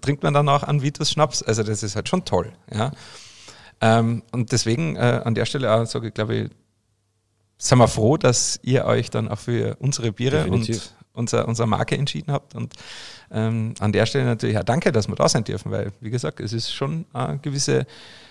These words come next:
Speaker 1: Wertschätzung auch für uns und eine gewisse Ehre, durchaus.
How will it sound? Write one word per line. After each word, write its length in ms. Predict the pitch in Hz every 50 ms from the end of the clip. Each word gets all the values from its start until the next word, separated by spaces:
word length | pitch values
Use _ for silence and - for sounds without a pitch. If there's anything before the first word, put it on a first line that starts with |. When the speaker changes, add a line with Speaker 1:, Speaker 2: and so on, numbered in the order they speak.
| _ _ -
Speaker 1:
Wertschätzung 520 | - 113 123 - - 147 139 - 160 139 117
auch 180 | 123 123 120
für 160 | - - 113
uns 240 | 110 127 156 151 -
und 220 | 135 131 123 - -
eine 60 | 123
gewisse 260 | 123 120 123 127 135
Ehre, 340 | - 131 135 117 107 95 92 - - _ _ _ _ -
durchaus. 460 | - 127 120 131 120 - - -